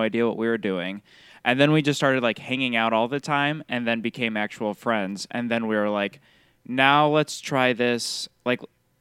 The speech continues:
Speaker 2: eight months later, we were like, "Let's try this again, but without any sort of, like, um, w-, w-, we're gonna rob a bank," like, improv-y,
Speaker 1: <laughs>
Speaker 2: like, uh, heavily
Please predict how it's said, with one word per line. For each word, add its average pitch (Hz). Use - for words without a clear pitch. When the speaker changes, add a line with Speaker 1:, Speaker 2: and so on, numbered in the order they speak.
Speaker 2:
eight 156
months 127
later, 120
we 104
were 107
like, 104
"Let's 151
try 196
this 175
again, 123
but 120
without 120
any 117
sort 110
of, 101
like, 101
um, 104
w-, 135
w-, 135
we're 180
gonna 147
rob 123
a 170
bank," 190
like, 123
improv-y, 127
Speaker 1:
<laughs> 117
Speaker 2:
like, 117
uh, 117
heavily 131